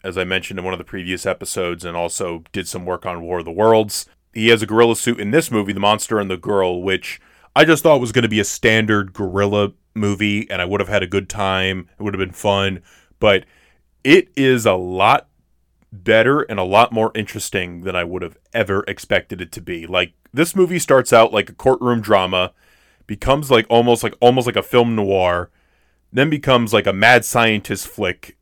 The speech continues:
and, like, a revenge story involving a gorilla. There's, like, a brain transplant involved, but there's actually, like, you know, scene, like, some touching scenes, like, the, the, the gorilla recognize,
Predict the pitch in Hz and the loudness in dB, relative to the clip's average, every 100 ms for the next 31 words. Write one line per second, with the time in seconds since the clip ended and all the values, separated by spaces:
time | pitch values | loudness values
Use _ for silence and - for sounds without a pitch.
0 | _ _ 110 104 107 101 98 110 110 101 | _ _ -4 -2 -2 -4 2 2 2 -2
1 | - 107 95 92 98 _ _ _ - 110 | -2 -2 -2 -4 -8 _ _ _ -6 0
2 | 107 127 131 131 117 104 104 95 110 92 | 6 6 6 4 2 2 -2 0 0 0
3 | 80 85 _ _ _ _ _ _ _ - | -4 -8 _ _ _ _ _ _ _ -14
4 | 107 117 117 98 147 214 - 127 104 - | -2 4 4 4 4 4 2 2 2 -2
5 | 110 101 98 92 95 92 90 110 101 117 | -2 -2 -4 0 2 2 2 -2 2 2
6 | 135 175 - 147 131 113 - - 117 110 | 4 4 2 0 2 2 0 -4 0 0
7 | - 143 139 135 - 117 104 - 143 - | -2 -6 -4 -4 0 0 0 -4 -4 -2
8 | 131 123 123 117 - 113 110 113 113 - | 0 0 0 -6 -4 -4 -2 -2 -4 -6
9 | - _ _ _ _ _ - 110 196 - | -8 _ _ _ _ _ 0 2 2 -2
10 | _ _ _ - 131 123 117 110 110 113 | _ _ _ -12 -8 -4 -4 -2 -2 2
11 | 110 127 117 104 110 110 107 107 107 | 4 6 6 4 0 -2 -2 0 0